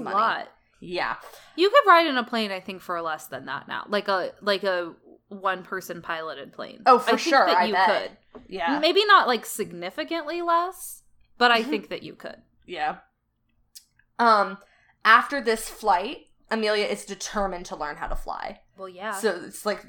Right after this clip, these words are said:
Speaker 1: once she's up there, she was like, "Oh, this is it. This is what I'm doing. I have to fi-, I have to do this." <laughs> For the next few weeks, Amelia works as a photographer, truck driver, and stenographer for the local telephone company to save money for flying lessons.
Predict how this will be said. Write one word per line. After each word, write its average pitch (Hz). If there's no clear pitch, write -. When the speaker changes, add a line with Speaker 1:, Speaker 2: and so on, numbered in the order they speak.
Speaker 1:
once 180
she's 226
up 254
there, 190
she 208
was 185
like, 185
"Oh, 254
this 190
is 190
it. 185
This 196
is 190
what 202
I'm 185
doing. 175
I 196
have 208
to 170
fi-, 202
I 202
have 190
to 175
do 170
this." 170
<laughs> -
For 240
the 233
next 226
few 320
weeks, -
Amelia 214
works 196
as 185
a 180
photographer, 220
truck -
driver, 175
and 190
stenographer 214
for 208
the 190
local 208
telephone 190
company 175
to -
save 180
money 175
for 180
flying 160
lessons. 165